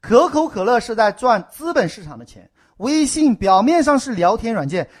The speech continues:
实际上是开银行的。支付宝是披上支付的马甲，却干着银行的事情。所以胶卷不改变，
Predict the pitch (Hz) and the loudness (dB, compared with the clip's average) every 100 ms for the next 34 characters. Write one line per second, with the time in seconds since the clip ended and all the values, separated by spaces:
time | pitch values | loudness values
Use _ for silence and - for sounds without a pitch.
0 | - - 202 240 254 226 - - - 190 | -20 -8 -4 -2 0 0 -2 -14 -10 -8
1 | 151 165 156 120 131 - _ _ - 320 | -8 -10 -10 -12 -12 -14 _ _ -4 0
2 | 339 330 330 202 175 254 - - 269 285 | 0 2 6 6 6 0 -8 -10 0 2
3 | 220 - _ - 277 320 320 320 330 247 | 2 -4 _ -18 -8 -4 -4 -6 -4 -2
4 | 208 175 147 143 156 180 214 180 208 165 | 0 -2 -2 -8 -6 -6 -10 -6 -4 -4
5 | 131 135 254 226 147 165 - 135 - - | -6 -2 -2 -2 -6 -10 -16 -20 -20 -20
6 | _ - 180 196 143 _ _ _ - 302 | _ -10 -6 -4 -6 _ _ _ 4 8
7 | 339 359 240 214 165 226 202 156 214 208 | 8 6 0 -4 -4 -6 -4 -2 0 -2
8 | - | -4